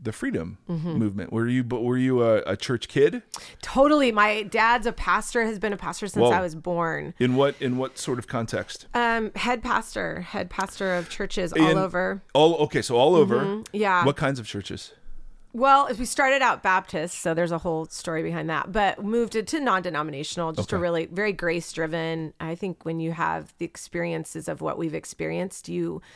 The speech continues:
Speaker 2: can't help, if you're gonna love Jesus and experience what you experienced, you better know grace. <laughs>
Speaker 1: Right.
Speaker 2: So that's,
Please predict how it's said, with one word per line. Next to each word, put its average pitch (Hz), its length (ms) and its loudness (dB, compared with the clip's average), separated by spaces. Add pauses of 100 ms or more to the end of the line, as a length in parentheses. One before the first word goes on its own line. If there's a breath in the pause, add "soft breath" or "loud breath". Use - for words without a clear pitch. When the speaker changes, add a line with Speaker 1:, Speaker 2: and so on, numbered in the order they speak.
(240 soft breath)
Speaker 2:
can't - 240 -6
help, 165 380 -8
if 180 180 -6
you're 170 100 -10
gonna 185 180 -2
love 165 180 -4
Jesus 165 480 -6
and 165 140 -4
experience 170 400 -8
what - 60 -6
you - 40 -6
experienced, 160 440 -8
you 165 120 -6 (140)
better 143 240 -6
know 139 160 -8
grace. 135 440 -10 (220)
<laughs> - 220 -2
Speaker 1:
Right. 110 340 2 (160 loud breath)
Speaker 2:
So 190 560 2
that's, - 480 -4